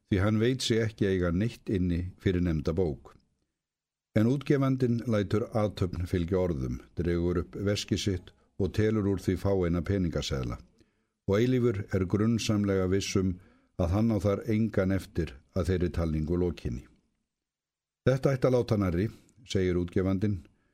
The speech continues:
Þú getur gengið við hjá mér einhver daginn til að allt sé á hreinu. Eilífur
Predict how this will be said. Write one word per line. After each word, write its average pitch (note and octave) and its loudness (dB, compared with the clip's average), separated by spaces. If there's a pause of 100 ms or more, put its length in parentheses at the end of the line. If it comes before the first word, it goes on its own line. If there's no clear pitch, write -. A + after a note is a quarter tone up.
(640)
Þú A2 0
getur G#2+ 2
gengið A#2 0
við A#2+ 2
hjá B2 2
mér A2+ 2
einhver G#2+ 0
daginn G2 2 (420)
til G#2+ 2
að F#2+ 4
allt - -4
sé F2+ 0
á E2+ 0
hreinu. E2+ 0 (1200)
Eilífur G#2+ 2